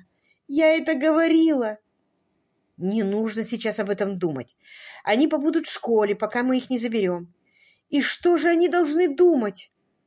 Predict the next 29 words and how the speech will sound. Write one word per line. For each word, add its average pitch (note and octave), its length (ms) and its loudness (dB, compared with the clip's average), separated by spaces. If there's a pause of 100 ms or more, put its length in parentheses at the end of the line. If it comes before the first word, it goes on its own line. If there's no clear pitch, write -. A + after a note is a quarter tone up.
(920)
"Миссис F3+ 300 -4
Шарп F#3+ 260 0
договорилась, F#3 540 0
что - 160 -4
они A#3 140 -4
посидят C4 360 -4
в - 40 -20
кабинете D4 440 -2
директора A3+ 500 0
у B3+ 60 -4
камина", G#3+ 560 -2 (300)
сказал F3 320 -4
Маркус. E3+ 500 -6 (480)
"Учительница E4+ 580 0
приготовит A#3+ 460 0
им C4+ 120 0
чай. F#3+ 460 -2 (340)
Не C#4+ 100 -2
волнуйтесь C4 500 0
за F#3 100 2
детей, F#3 340 0
миссис G3+ 420 -2
Армстронг. D#3 540 -6 (260)
С F#3 100 -8
детьми C4 300 0
все C4+ 380 0
будет C4+ 260 -2
в - 20 -20
порядке. E3+ 540 -4